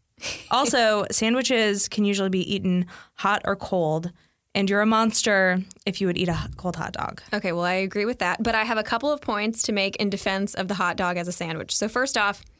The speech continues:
Speaker 1: we can agree that an Italian sub and a hoagie, that those are types of sandwiches, right?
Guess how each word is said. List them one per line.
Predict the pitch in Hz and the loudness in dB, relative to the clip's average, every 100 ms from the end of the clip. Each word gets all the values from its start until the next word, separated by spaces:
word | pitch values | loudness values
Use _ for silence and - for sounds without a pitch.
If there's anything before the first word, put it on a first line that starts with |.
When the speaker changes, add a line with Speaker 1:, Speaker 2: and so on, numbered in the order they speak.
| - - - | -20 -14 -4
Speaker 1:
we | 269 | -2
can | 349 | 0
agree | 320 226 240 | 0 2 2
that | 233 | 2
an | 226 | 0
Italian | 208 208 196 226 254 | 0 0 0 0 2
sub | - 190 185 202 220 - - | 2 2 2 -2 -8 -12 -4
and | 196 | -2
a | |
hoagie, | 185 190 175 160 | 0 -2 -2 -4
that | 196 190 | -2 0
those | 220 247 | 0 0
are | 262 | 0
types | 214 196 | -2 -2
of | 185 | -4
sandwiches, | 180 156 - - - | -2 -4 -4 -4 -2
right? | 156 175 | -2 -4